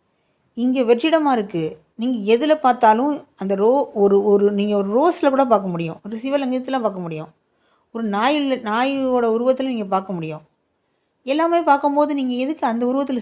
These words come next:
சிக்கிறீங்கன்னு தான் எனக்கு வந்து ஒரு ஆரம்ப நிலையில எனக்கு அந்த பயிற்சி காலத்துல அவங்க என்னை உணர்த்தினாங்க.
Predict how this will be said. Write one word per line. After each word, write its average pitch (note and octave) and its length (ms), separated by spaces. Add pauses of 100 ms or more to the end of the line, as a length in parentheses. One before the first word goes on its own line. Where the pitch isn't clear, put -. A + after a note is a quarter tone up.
சிக்கிறீங்கன்னு C4 540
தான் C#4+ 180
எனக்கு A3+ 220
வந்து G3+ 640
ஒரு G3 260
ஆரம்ப A#3 360
நிலையில A3+ 420
எனக்கு E3+ 560 (580)
அந்த F#3 140
பயிற்சி A#3 360
காலத்துல A3 280
அவங்க G3 320
என்னை E3+ 180
உணர்த்தினாங்க. F3+ 480